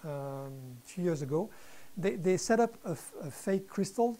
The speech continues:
which is really oriented, so you have sliding. So you have this interface here, you're shearing the crystal, and it's,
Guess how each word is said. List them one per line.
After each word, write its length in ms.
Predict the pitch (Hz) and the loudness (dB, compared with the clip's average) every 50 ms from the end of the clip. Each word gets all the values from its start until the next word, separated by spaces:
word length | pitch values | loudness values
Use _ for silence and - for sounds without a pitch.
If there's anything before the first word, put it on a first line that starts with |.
| - - | -6 -4
which 220 | 202 196 - - | -4 -4 0 2
is 200 | 226 226 208 165 | 2 2 2 2
really 400 | 160 180 220 247 226 233 240 240 | 2 4 4 4 6 6 4 4
oriented, 560 | 247 214 180 185 180 185 196 190 - 196 190 - | 4 4 4 4 4 4 2 2 2 0 0 0
so 160 | - - 180 | -2 -4 -2
you 140 | 160 156 165 | 0 0 0
have 120 | 160 156 | 0 -2
sliding. 520 | - - - 185 160 151 151 139 131 123 120 110 | -6 -10 -6 -2 -2 -2 -2 -2 -6 -10 -12 -10
So 160 | - - 143 | -8 -6 -2
you 120 | 139 147 | 0 2
have 160 | 147 139 139 | 0 0 0
this 180 | 139 180 165 - | -4 -6 -6 -4
interface 640 | - 226 220 208 220 190 - 208 190 185 - - | -2 -2 0 0 0 -2 0 0 -2 -2 -2 -2
here, 280 | - 202 196 202 208 214 - - - - - - - - | 0 2 4 4 2 2 -2 -10 -18 -20 -20 -20 -8 -2
you're 120 | 175 170 | 0 0
shearing 400 | 165 - - - 233 220 214 208 | 0 2 4 4 6 6 6 6
the 100 | 185 190 | 4 2
crystal, 640 | 190 - - 202 185 - - 220 202 202 214 208 202 | 0 2 0 0 0 0 2 2 2 4 2 0 -2
and 140 | 165 160 170 | -2 -2 0
it's, 420 | 190 185 - - - - - - | -2 -2 -4 -8 -14 -14 -16 -18